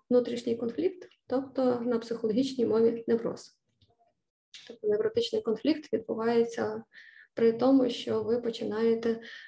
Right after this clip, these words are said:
е, самі боротися з собою, і конфлікт тоді не здатен бути вирішеним.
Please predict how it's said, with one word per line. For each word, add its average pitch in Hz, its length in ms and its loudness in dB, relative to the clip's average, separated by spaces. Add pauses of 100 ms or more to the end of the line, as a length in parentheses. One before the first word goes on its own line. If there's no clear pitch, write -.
(140)
е, 214 300 0 (640)
самі 233 260 6
боротися 226 480 0
з - 80 -10
собою, 285 520 2
і 233 320 4
конфлікт 233 440 -2
тоді 233 260 2
не 220 260 2
здатен 214 460 -4
бути 220 240 -4
вирішеним. - 640 0